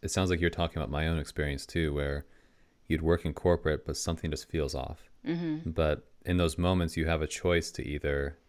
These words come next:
Speaker 1: sit in that offness and kinda go through it and try to process it.
Speaker 2: Mm-hmm.
Speaker 1: But if you don't sit it, through it and kinda go through that pain, two things happen. You either double down into corporate, where then you just convince yourself that you're wrong and corporate's right,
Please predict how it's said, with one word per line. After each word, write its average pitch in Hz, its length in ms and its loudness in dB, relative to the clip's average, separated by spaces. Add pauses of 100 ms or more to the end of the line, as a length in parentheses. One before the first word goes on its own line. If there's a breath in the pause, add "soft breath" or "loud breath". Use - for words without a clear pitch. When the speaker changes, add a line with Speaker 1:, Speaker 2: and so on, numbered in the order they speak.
(120)
Speaker 1:
sit - 300 2
in 82 140 0
that 76 180 -2
offness 76 640 -4 (120)
and 73 380 -4 (800)
kinda 80 220 -2
go 78 140 2
through 80 340 2
it 101 120 4
and 87 80 -6
try 80 140 -2
to 69 60 0
process - 480 -4
it. 107 200 0 (280 soft breath)
Speaker 2:
Mm-hmm. 143 260 -4
Speaker 1:
But 80 160 4
if 82 160 -2
you 82 60 2
don't 90 260 2
sit 80 220 4
it, 78 220 2 (360)
through 80 200 2
it 69 120 -4
and 80 100 -6
kinda 76 220 -4
go 78 100 0
through 73 180 -4
that - 120 -4
pain, 73 380 -2 (580 soft breath)
two 90 180 2
things 76 240 0
happen. - 440 -4 (180)
You 76 120 0
either 73 500 2 (120)
double 80 260 2
down 80 560 0
into 82 160 -4
corporate, 90 480 2
where 73 80 0
then 73 160 0
you 71 100 -2
just 71 240 -4
convince 73 380 -4
yourself 69 320 -2
that - 160 -4
you're 71 200 0
wrong 71 360 -2
and 64 120 -8
corporate's - 460 -6
right, 67 240 -2